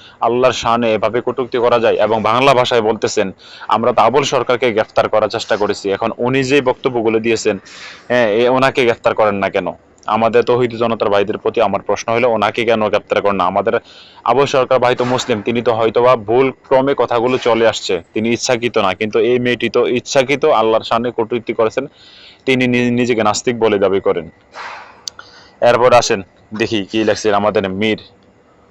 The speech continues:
মোনাস হক। জানেন, উনি সম্ভবত নাস্তিক সম্ভাবনা। "বেহেশত তো কিছুই খাইতো না, তারা শুধু ভালোবাসা করত, তাই হাগামতার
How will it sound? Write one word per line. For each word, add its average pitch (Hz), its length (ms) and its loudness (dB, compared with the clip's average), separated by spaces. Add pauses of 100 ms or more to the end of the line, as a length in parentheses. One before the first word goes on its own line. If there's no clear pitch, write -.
(160)
মোনাস 113 480 0 (100)
হক। - 340 -2 (560)
জানেন, 113 220 2
উনি 135 260 0
সম্ভবত 139 400 0
নাস্তিক 113 540 -2
সম্ভাবনা। 101 500 0 (460)
"বেহেশত 120 400 0
তো 143 220 2
কিছুই 135 360 -4
খাইতো 113 380 0
না, 92 260 0
তারা 107 220 4
শুধু 107 240 -4
ভালোবাসা 101 500 2
করত, 92 380 -4 (340)
তাই 104 140 2
হাগামতার 104 460 0